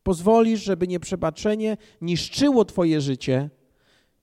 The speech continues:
Nie przebaczę mamie, tacie, koledze, sąsiadowi, człowiekowi z kościoła, bratu, siostrze. To nieprzebaczenie niszczy twoje życie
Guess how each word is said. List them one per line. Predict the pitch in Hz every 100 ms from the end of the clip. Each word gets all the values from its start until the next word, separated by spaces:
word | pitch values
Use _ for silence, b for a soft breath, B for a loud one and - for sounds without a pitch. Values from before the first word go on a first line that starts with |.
| _ _ -
Nie | 180
przebaczę | 170 156 143 135 156
mamie, | 160 180 196 202 214 208 202 220 _ _
tacie, | - 185 185 196 185 214 _ _ _
koledze, | - 170 175 190 170 190 190 185 -
sąsiadowi, | - 180 160 175 156 160 165 165 175 b b
człowiekowi | - 180 180 180 220 214
z | 202
kościoła, | - 196 - - 233 190 147 147 -
bratu, | 151 170 190 190 214 214 214 b b b
siostrze. | - 226 196 190 - 175 160 180 - _ b b
To | -
nieprzebaczenie | 180 175 - 165 156 - 196 190 185 185 b b
niszczy | 147 143 208 269 165 175
twoje | - 160 151
życie | 135 135 - 151 170